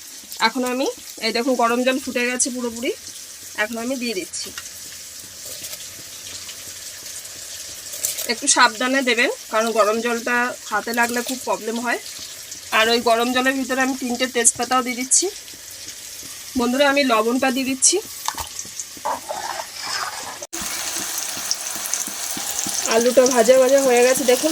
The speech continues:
লাল লাল করে আমি ভেজে নিয়েছি। এখন আমি আলুটাকে তুলে নিচ্ছি। এই দেখুন প্রিয় বন্ধুরা,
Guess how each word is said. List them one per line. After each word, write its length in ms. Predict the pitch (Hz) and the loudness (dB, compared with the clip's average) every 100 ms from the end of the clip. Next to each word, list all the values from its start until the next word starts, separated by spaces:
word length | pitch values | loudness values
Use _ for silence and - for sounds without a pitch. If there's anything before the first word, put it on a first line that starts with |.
| 277 | 4
লাল 120 | 220 233 | 6 6
লাল 100 | 240 | 6
করে 100 | 233 247 | 6 6
আমি 100 | 262 | 8
ভেজে 160 | 233 226 | 8 10
নিয়েছি। 300 | 240 240 - 349 - - - - - - - - - - - 202 | 8 8 4 0 0 -4 -6 -6 -6 -6 -6 -6 -6 -6 0 0
এখন 160 | 202 226 | 4 6
আমি 100 | 233 240 | 6 6
আলুটাকে 380 | 220 226 240 277 453 - | 6 6 6 6 4 2
তুলে 200 | 240 233 240 | 8 8 8
নিচ্ছি। 340 | 240 - 392 539 - - - - - - - - - - | 4 0 4 4 2 -8 -12 -16 -20 -20 -20 -20 -16 4
এই 80 | 220 233 | 6 8
দেখুন 220 | 247 302 302 | 6 6 2
প্রিয় 180 | 247 247 226 | 8 8 10
বন্ধুরা, 360 | 220 226 254 | 8 6 6